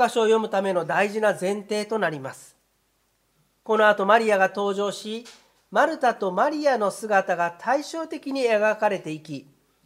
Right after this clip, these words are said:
そして、四十二節に、「マリアは良い方を選んだ」と言われていきますけれども、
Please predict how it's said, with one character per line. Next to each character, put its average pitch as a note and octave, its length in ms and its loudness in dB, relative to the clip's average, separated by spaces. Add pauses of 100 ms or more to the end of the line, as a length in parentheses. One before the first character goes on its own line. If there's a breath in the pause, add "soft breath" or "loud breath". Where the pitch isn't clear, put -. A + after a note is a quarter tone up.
そ G3+ 140 -8
し G3 40 -14
て、 G#3 140 0
四 A3 240 4
十 G3 160 -4
二 F#3+ 80 -2
節 F3+ 260 -8
に、 G#3 320 -8 (480 soft breath)
「マ G3+ 200 6
リ G3 180 0
ア F3+ 80 4
は F3 160 4
良 B3+ 220 0
い D#4 80 -10
方 D4 180 -4
を A#3 100 2
選 A#3+ 280 2
ん B3+ 80 -6
だ」 G#3+ 260 2 (180)
と C#4 400 0
言 D#3+ 80 -14
わ E3 140 2
れ E3+ 100 -2
て E3+ 120 -10
い E3 80 -14
き E3+ 100 -12
ま F#3 140 2
す F3+ 80 -18
け D#3+ 120 -6
れ D3+ 100 -6
ど C#3 120 -10
も、 A3 320 -4